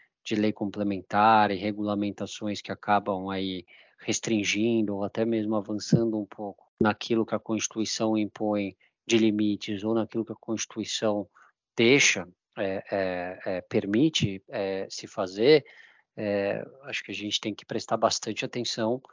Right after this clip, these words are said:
em como essa lei complementar vai sair. Não é um pleito pra que tudo esteja na Constituição, né? Mas é que se-, que seja importante que na hora da elaboração dessa lei complementar, que se tenha em mente que ela deve ser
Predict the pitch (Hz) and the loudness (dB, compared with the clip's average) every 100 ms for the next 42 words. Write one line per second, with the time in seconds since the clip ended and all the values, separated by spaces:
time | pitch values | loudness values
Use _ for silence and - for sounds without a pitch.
0 | - _ - 113 - 110 110 117 113 110 | -20 _ -10 -8 -2 0 2 2 2 2
1 | 117 117 120 127 120 117 123 123 196 180 | 0 2 4 4 4 6 4 4 4 6
2 | 123 104 110 165 - 170 165 123 123 117 | 6 4 4 2 2 4 4 4 -4 -4
3 | 117 123 110 - 113 107 110 - 117 - | -4 -4 -4 -6 -6 -4 -4 -4 -8 -8
4 | - 104 - 95 87 _ _ - 98 127 | -6 -4 -2 -6 -12 _ _ 0 2 2
5 | - - - _ 104 98 110 120 113 - | -4 -20 -20 _ 2 4 2 2 0 2
6 | 117 - - 135 135 147 147 143 - 147 | 0 -2 2 2 4 2 2 2 2 2
7 | 165 - 151 123 131 160 147 135 135 113 | 0 2 6 8 10 8 8 6 4 2
8 | 123 113 - 120 156 175 170 135 - 113 | 0 0 -2 -2 -2 -2 -4 -4 -6 -10
9 | 113 104 90 101 113 180 170 _ _ _ | -8 -8 -6 2 4 4 0 _ _ _
10 | _ 151 - 214 - 156 190 220 190 135 | _ 0 0 0 2 4 6 4 4 4
11 | 143 - - 196 196 - _ _ - 110 | 2 -2 -2 0 0 -4 _ _ -4 2
12 | 104 123 110 131 143 - 127 135 | 4 6 4 4 0 2 2 2